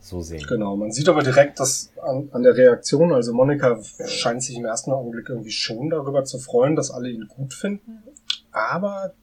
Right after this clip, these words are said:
Speaker 2: da sind Zweifel in ihrem Blick.
Speaker 1: Ja, das ist, äh, zu ungewohnt und irgendwie auch zu leicht offensichtlich. Also da, da ist sie irritiert. Das kann so nicht sein. Sie,
Speaker 2: Ja.
Speaker 1: i-, ihre Freunde müssen offensichtlich nicht gemocht werden, ansonsten stimmt irgendwas nicht.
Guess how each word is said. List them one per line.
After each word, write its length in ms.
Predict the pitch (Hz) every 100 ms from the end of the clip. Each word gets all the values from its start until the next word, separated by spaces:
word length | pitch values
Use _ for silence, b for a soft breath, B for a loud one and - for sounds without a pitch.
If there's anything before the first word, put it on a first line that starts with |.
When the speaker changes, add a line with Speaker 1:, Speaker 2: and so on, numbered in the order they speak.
| -
Speaker 2:
da 140 | 139
sind 300 | 131 170 196
Zweifel 480 | - - 180 196 101
in 120 | 98
ihrem 220 | 95 98 95
Blick. 300 | 98 95 - _ _ _ _ _ _ _ _ _ _
Speaker 1:
Ja, 260 | 117 113 123
das 180 | 123 110
ist, 500 | - - - - 92
äh, 560 | 104 101 95 95 -
zu 240 | 117 - 151
ungewohnt 720 | 117 147 147 139 147 151 147
und 380 | 143 123 123 120
irgendwie 420 | - 123 123 101
auch 180 | 117 -
zu 200 | - 131
leicht 400 | 117 95 - -
offensichtlich. 680 | - 87 87 - 82 -
Also 220 | - 98 95
da, 460 | 95 98 98 101
da 200 | 101 101
ist 180 | 82 -
sie 140 | 92
irritiert. 600 | 92 101 98 92 82 - 92
Das 240 | - -
kann 220 | - 101
so 180 | 92 90
nicht 160 | 90 -
sein. 340 | 82 82 82 - _
Sie, 320 | - 90 90
Speaker 2:
Ja. 420 | 123 135 170 190 117
Speaker 1:
i-, 60 |
ihre 180 | 120 120
Freunde 360 | - 113 113 113
müssen 320 | 120 123 127
offensichtlich 500 | 107 110 110 117 104
nicht 180 | 113 -
gemocht 360 | 104 101 -
werden, 240 | 95 95 90
ansonsten 400 | 90 87 - 98
stimmt 240 | - 85
irgendwas 340 | 71 78 - -
nicht. 160 | 117